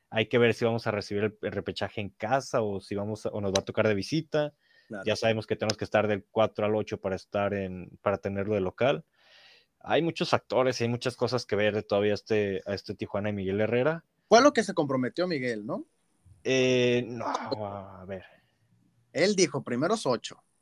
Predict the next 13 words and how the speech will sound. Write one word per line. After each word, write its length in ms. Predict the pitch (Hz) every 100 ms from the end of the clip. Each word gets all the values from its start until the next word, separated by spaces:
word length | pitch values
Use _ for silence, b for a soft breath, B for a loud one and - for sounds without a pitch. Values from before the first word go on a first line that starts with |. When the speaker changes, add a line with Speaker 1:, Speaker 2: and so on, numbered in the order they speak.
| _
Speaker 1:
Me 140 | 147
gustaría, 760 | 123 123 - 110 107 120 123 110
dijo, 220 | 101 - 101
"Ah, 380 | 127 160 170 151
estaría 360 | 120 - 110
muy 160 | 123 165
bonito", 580 | 165 147 120 113 - -
o 240 | - -
sea. 180 | - 92
Speaker 2:
Ay, 320 | 110 117 110 113
no, 80 | 98 92
no, 80 | 87 -
no, 80 | -